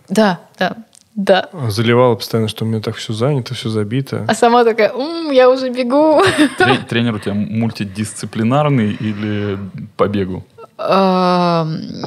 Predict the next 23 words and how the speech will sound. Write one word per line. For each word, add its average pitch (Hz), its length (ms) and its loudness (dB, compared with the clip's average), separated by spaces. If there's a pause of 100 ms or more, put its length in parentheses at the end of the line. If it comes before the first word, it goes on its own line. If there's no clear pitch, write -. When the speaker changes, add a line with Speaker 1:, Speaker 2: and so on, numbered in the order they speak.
(240)
Speaker 1:
ну, 190 320 6
он, 180 960 0
да, 156 400 2
да, 160 440 -4 (180)
он 175 160 -2
мультидисциплинарный, 180 1200 0
и - 40 -4
самое 175 340 -2
главное, 175 260 2
что, 160 760 0
э, - 260 -4
в - 40 -20
принципе, 190 480 0
мной 156 880 0
не 165 500 -2
сильно 196 460 2
доволен, 202 480 4
всегда 165 440 0
был 185 520 2
и - 120 -4
есть, 180 500 0
потому 160 320 -2
что 156 840 -2